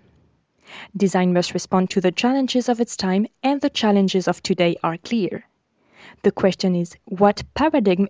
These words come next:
can we create to get out of the existing models?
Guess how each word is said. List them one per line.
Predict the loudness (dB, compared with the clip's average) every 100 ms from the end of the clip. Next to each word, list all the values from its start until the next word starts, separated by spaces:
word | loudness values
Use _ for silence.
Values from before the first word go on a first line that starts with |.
| -2
can | -2 0
we | -2
create | 0 0 0 -2 -6 -4
to | 0
get | 0 -2 0
out | 0 2
of | 0
the | 2 0
existing | 0 -4 -2 -2
models? | -2 -4 -8 -8 -10